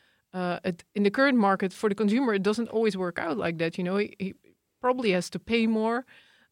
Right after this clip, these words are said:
Uh, there could be other, uh, perceived disadvantages to the product. So, uh, we have to find out how we can change the environment that the consumer decision is gonna be, um,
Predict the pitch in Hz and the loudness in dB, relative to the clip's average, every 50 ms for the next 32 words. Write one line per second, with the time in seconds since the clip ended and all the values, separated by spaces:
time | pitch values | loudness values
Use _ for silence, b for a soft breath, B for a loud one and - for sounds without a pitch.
0 | _ 190 185 185 180 180 185 185 - 269 226 220 202 175 - 196 208 208 220 220 | _ -4 -2 -2 0 0 0 0 0 -2 0 0 0 2 4 4 4 6 4 4
1 | 226 220 - 202 202 202 190 - 220 202 - - 240 240 226 196 196 214 208 220 | 2 0 0 -2 -2 -2 -2 -4 -6 -4 -2 -2 -2 -2 -2 -2 -2 -2 0 0
2 | 196 180 196 196 214 214 220 202 233 220 - - - 220 196 202 202 - 214 208 | 0 0 0 0 0 0 -2 -4 -4 -6 -6 -6 -8 -6 -6 -6 -2 0 0 0
3 | 202 214 233 233 - - - 202 190 196 190 - - 190 180 180 190 190 196 190 | 0 0 -4 -4 -6 -2 0 0 2 2 0 0 0 0 0 2 2 2 2 4
4 | 220 254 - - - 208 - 233 208 208 202 175 165 175 165 202 202 208 214 208 | 2 2 0 -4 -8 -4 0 2 2 4 4 2 2 2 2 2 2 2 0 0
5 | 226 196 196 - 220 214 202 - 196 196 185 175 165 185 202 226 240 214 165 160 | -2 -4 -2 0 0 0 0 -2 -4 -4 -2 0 2 4 4 4 4 2 0 -2
6 | 165 180 - 185 180 190 - - 180 185 160 202 226 262 240 190 165 170 190 196 | -4 -4 -4 -6 -8 -6 -6 -4 -2 0 2 4 4 4 4 2 0 -2 -4 -6
7 | b b b b b b b b 180 190 185 - 277 285 277 - 190 180 180 185 | b b b b b b b b -6 -6 -2 2 2 2 2 2 0 0 -2 -4
8 | - - 190 180 180 180 165 180 180 175 170 - - 185 175 175 170 165 165 170 | -4 -4 -2 -2 -2 -2 -2 -4 -4 -4 -6 -8 -8 -8 -6 -6 -6 -6 -8 -8
9 | 170 | -10